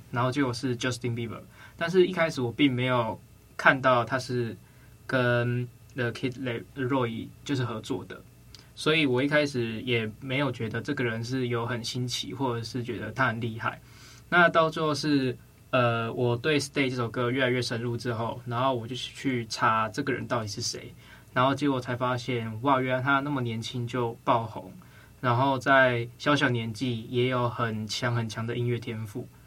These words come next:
然后其实我也知道他好像家里有，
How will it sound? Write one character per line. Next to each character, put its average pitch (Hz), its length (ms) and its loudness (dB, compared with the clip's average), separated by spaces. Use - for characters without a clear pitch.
然 123 120 2
后 160 280 6
其 165 160 -2
实 170 100 2
我 160 240 6
也 127 80 4
知 120 140 -4
道 156 120 4
他 147 120 2
好 135 120 6
像 131 320 0
家 147 220 4
里 120 300 -2
有， - 200 -12